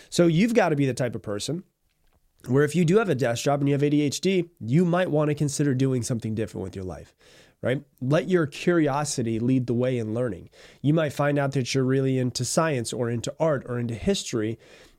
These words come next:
and that is something that you actually are really passionate about. And when you find yourself something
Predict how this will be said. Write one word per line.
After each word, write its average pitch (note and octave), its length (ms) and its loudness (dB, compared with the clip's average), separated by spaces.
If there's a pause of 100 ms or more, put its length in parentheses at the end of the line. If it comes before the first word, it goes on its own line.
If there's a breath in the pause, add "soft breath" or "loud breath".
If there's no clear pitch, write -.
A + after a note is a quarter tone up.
and D3 360 0
that D3 400 0
is C#3 140 0
something C#3+ 340 0
that C3 100 0
you C3+ 200 0
actually C3 320 -2
are B2 60 2
really A#2+ 260 0
passionate D#3 440 -2
about. G2+ 140 -2
And G2+ 100 -6
when B2 100 0
you B2 100 0
find D3+ 280 -2
yourself C3+ 360 -2
something B2 400 -4